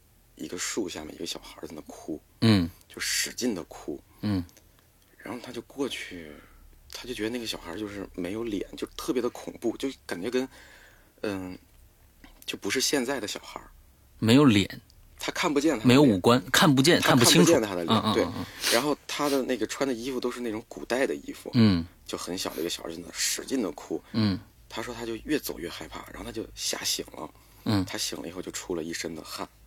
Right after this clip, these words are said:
Speaker 2: 嗯。
Speaker 1: 后来他就说：“原来是个梦。”
Speaker 2: 嗯。
Speaker 1: 他接着睡。他再睡呢，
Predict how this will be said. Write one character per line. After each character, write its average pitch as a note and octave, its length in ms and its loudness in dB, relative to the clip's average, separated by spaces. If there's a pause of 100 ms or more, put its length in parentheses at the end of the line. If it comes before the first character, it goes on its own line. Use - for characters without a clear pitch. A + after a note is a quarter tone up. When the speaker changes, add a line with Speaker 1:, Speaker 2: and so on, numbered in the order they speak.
Speaker 2:
嗯。 G2+ 240 -2 (460)
Speaker 1:
后 - 180 -12
来 F2 40 -14
他 F#2+ 60 -12
就 E2+ 120 -14
说 - 120 -12 (140)
：“原 D2 80 -12
来 D#2+ 80 -12
是 F2+ 100 -12
个 E2+ 100 -14
梦。” G2 220 -12 (320)
Speaker 2:
嗯。 G2 260 -2 (260)
Speaker 1:
他 - 120 -12
接 D#2 200 -6
着 C#2 100 -10
睡。 - 180 -10 (880)
他 - 140 -10
再 A#2 180 -4
睡 G#2+ 220 -6
呢， E2+ 200 -6